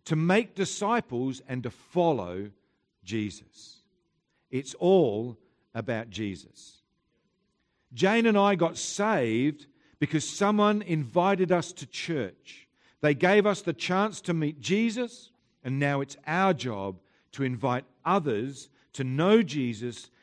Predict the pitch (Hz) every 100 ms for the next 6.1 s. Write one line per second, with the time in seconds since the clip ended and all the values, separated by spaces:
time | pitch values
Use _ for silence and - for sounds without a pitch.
0 | _ 131 135 123 120 - - 175 175 107
1 | 120 95 - 175 170 - 110 - 110 98
2 | 156 160 165 160 - _ _ _ _ 135
3 | 135 120 - 131 120 104 101 90 73 -
4 | _ _ _ _ _ _ _ _ _ _
5 | _ - 127 185 - 185 185 - 170 170
6 | 175